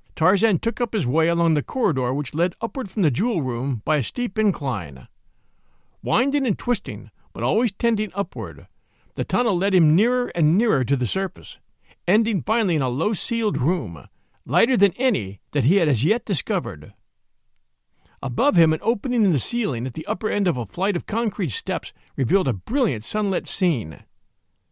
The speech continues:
Tarzan viewed the vine-covered columns in mild wonderment.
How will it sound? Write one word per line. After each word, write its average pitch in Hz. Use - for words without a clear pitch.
Tarzan 214
viewed 185
the 143
vine-covered 202
columns 175
in 135
mild 143
wonderment. 151